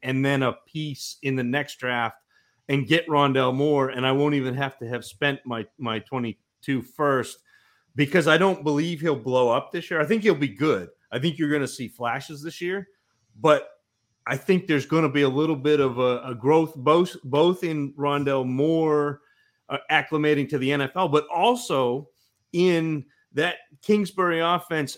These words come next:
acclimating to what you can do with Rondell Moore, because there's so much. He's not just a guy that you can scheme jet sweeps for.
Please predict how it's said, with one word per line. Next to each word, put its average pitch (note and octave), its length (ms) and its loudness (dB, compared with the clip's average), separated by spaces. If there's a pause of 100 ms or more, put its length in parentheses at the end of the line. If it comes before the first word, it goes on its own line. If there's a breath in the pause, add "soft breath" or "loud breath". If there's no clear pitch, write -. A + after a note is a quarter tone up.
(120)
acclimating D#3 600 0
to D#3+ 200 0
what D3 360 -4
you F3 200 0
can C#3+ 440 -6
do G3 200 0
with B2+ 380 -8
Rondell B2+ 480 -4
Moore, C3+ 240 0
because B2+ 400 -6
there's D3 240 -6
so F3+ 340 -2
much. C#3 640 -6 (220)
He's D3+ 240 -6
not E3 340 0
just E3+ 340 -2
a D3+ 40 -2
guy C#3 320 2
that C3+ 180 -6
you D3 140 -6
can C3+ 300 -2
scheme D3 420 0
jet C#3 260 -2
sweeps E3+ 380 -6
for. D3 400 0